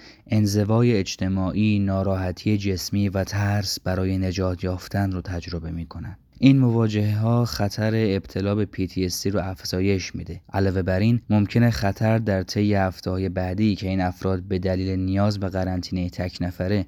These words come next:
نمیتونن حمایت اجتماعی دریافت کنن، بیشتر هم بشه. رویدادهای پزشکی و فرآیندهای مرتبط با مسئله مرگ و زندگی، حتی در صورت موفقیت آمیز بودن،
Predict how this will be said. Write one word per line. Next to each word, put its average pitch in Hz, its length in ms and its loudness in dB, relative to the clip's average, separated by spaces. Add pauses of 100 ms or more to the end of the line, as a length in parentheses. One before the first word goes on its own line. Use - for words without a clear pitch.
نمیتونن 101 640 4
حمایت 90 500 -4
اجتماعی 90 500 -4
دریافت 90 460 -6
کنن، 98 380 -2
بیشتر 87 520 -4
هم 90 220 -4
بشه. - 320 -8 (440)
رویدادهای 127 600 6
پزشکی 117 600 2
و 113 220 4
فرآیندهای 104 800 2
مرتبط 101 640 0
با 98 140 0
مسئله 95 600 0
مرگ 92 380 -2
و 95 60 0
زندگی، 95 680 2 (320)
حتی 120 540 2
در 104 220 2
صورت 101 500 0
موفقیت 95 960 0
آمیز 92 400 -2
بودن، 117 640 2